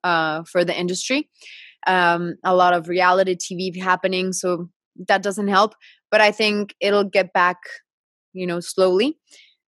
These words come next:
And I, I would love to book a huge Hollywood movie. That would be, like, my next big thing. Um,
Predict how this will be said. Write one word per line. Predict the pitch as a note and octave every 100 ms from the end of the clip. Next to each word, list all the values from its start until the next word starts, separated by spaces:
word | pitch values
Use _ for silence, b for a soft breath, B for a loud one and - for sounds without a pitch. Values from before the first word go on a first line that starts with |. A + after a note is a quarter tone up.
| _ _ _ _ _ _ -
And | F#3 F3+ E3 - -
I, | D#3 - F3+ -
I | G#3
would | G3 G3
love | F#3 F#3+ F#3 -
to | F3+ F3
book | D#3+ D3+ G3 F#3
a | F#3 E3+ A#2 D3 - -
huge | - G#3 F#3+ F3+ - - - - - - - F#3+
Hollywood | - G3+ F#3+ F#3
movie. | F3+ F#3 F3
That | F3 E3+
would | F3
be, | E3+ E3+ F3
like, | D#3 - - _ _ _ -
my | F#3 F3+ F3+
next | F3+ F3 - _ E3+
big | F3+ F3
thing. | - F3 G#3 B B B B -
Um, | F#3+ F#3 F3+ F3+ F3